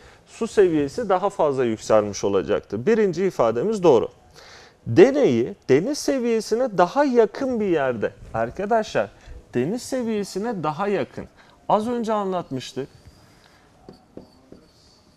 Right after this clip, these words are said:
Buralarda basıncımız az iken yükseklere çıkıldıkça basıncımız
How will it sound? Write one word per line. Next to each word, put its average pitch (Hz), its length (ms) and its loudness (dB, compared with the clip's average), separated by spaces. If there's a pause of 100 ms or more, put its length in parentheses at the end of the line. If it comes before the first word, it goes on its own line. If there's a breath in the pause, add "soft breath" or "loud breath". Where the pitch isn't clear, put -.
(480)
Buralarda 196 720 0
basıncımız 160 720 -4 (140)
az 196 320 0
iken 113 480 -4 (380 soft breath)
yükseklere 202 640 -2
çıkıldıkça 190 760 -4
basıncımız 180 720 -4